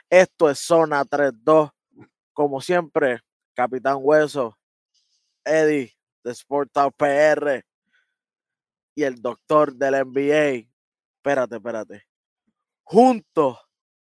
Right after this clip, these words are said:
a la baby, a la verde, a la que está allá atrás.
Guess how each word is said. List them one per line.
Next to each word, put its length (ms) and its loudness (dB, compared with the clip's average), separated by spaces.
a 180 -4
la 160 -2
baby, 500 -2
a 160 -2
la 220 -2
verde, 640 -4
a 120 -2
la 140 -4
que 80 -12
está 240 -4
allá 220 2
atrás. 260 -6